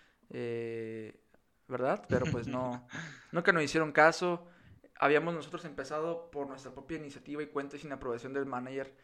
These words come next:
Speaker 1: a, a crear contenedores, y eso fue lo que nos ayudó como que a levantar todo de nuevo rápido en,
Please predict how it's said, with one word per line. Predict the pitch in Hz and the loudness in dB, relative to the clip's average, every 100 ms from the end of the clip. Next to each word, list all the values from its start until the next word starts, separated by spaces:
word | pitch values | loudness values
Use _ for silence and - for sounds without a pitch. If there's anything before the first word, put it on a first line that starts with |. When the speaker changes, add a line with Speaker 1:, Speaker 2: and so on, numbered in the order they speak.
| _ _ _ - | _ _ _ -4
Speaker 1:
a, | 120 117 113 - | 0 2 0 -2
a | 127 | -2
crear | 131 127 | 2 2
contenedores, | 147 143 135 127 131 147 147 | 0 -4 -4 -2 0 0 -2
y | |
eso | 135 | -6
fue | 147 | -2
lo | 147 | -2
que | 143 | -2
nos | 131 | -4
ayudó | 117 110 117 | -4 -4 -4
como | 143 135 | -4 -4
que | 123 | -4
a | 110 | -4
levantar | 110 113 110 127 - | -2 -4 -2 -4 0
todo | 131 131 | 2 4
de | 123 | 2
nuevo | 120 123 123 | 0 -2 0
rápido | 127 127 139 127 | 0 0 -2 -4
en, | 120 120 | -6 -10